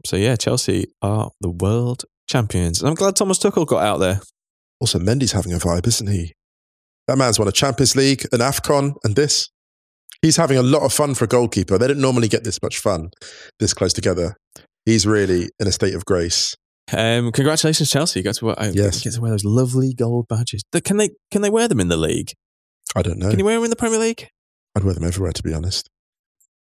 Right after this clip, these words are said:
Speaker 2: <laughs>
Speaker 1: I wouldn't.
Speaker 2: I would. Absolutely. Main character energy.
Speaker 1: Oh, this, this, oh, this thing. Oh,
Speaker 2: Oh my
Speaker 1: um,
Speaker 2: goodness. I
Speaker 1: oh,
Speaker 2: don't like to talk
Speaker 1: this,
Speaker 2: about it.
Speaker 1: I'm so
Speaker 2: Oh, world champion. I don't like to talk about
Speaker 1: that's
Speaker 2: it.
Speaker 1: so, oh, that's so kind of you to ask. This thing
Speaker 2: Oh, thank
Speaker 1: is
Speaker 2: you.
Speaker 1: just, oh, it's,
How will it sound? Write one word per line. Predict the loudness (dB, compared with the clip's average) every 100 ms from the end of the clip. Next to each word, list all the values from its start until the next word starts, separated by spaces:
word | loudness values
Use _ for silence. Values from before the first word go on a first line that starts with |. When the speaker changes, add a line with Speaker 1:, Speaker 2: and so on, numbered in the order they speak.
| _ _ _ -20 -20 -20 -20 -20 -20 _ _ _ -20 -18 -16 -4 0
Speaker 2:
<laughs> | 0 2 2 2 -2 _ -20 -18 -18 -6
Speaker 1:
I | -2
wouldn't. | 0 -2 -4 -4
Speaker 2:
I | -4
would. | -4 -6 -8 _ _ _ _ _
Absolutely. | -2 -2 -4 -4 -6 -8 -10 -4
Main | -2 0
character | 0 0 0
energy. | -2 -2 -6 -6 _ _ _ _ -2
Speaker 1:
Oh, | 0 0
this, | 0 0 0 -4 -4 -2
this, | -2 -2
oh, | -2
this | 0 0
thing. | 0 -4 -8 _
Oh, | -2 0
Speaker 2:
Oh | 2
my | 2
Speaker 1:
um, | 4
Speaker 2:
goodness. | 2 0 -6 -20 _ _ -2
I | 2
Speaker 1:
oh, |
Speaker 2:
don't | 2
like | 2
to |
talk | 2 2
Speaker 1:
this, | 2
Speaker 2:
about | 2 2
it. | 2
Speaker 1:
I'm | 2
so | 0 0 -2 0
Speaker 2:
Oh, | 4
world | 4 4
champion. | 2 2 0 2
I | 2
don't | 2
like | 2
to |
talk | 0 0
about | 0
Speaker 1:
that's | 2 2
Speaker 2:
it. |
Speaker 1:
so, | 2 0 0
oh, | 0
that's | 0
so | 0 0
kind | 0 0
of | 0
you |
to | 0 0
ask. | 0 -2
This | -2
thing | 0 2
Speaker 2:
Oh, | 2
thank | 2 0
Speaker 1:
is | 0
Speaker 2:
you. |
Speaker 1:
just, | -2 -6 -6
oh, | -2 -2 -2
it's, | -2 -4